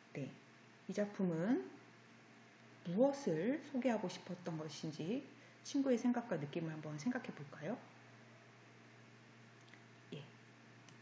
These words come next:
이 작품은 큰 길이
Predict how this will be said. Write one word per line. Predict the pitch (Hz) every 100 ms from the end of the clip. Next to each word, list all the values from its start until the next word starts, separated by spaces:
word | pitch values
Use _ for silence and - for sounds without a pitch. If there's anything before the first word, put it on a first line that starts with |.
| - - - - - -
이 | 185 175
작품은 | 165 - 160 147 208 277 - - - - -
큰 | - 392 403 392
길이 | 392 151 143 175 285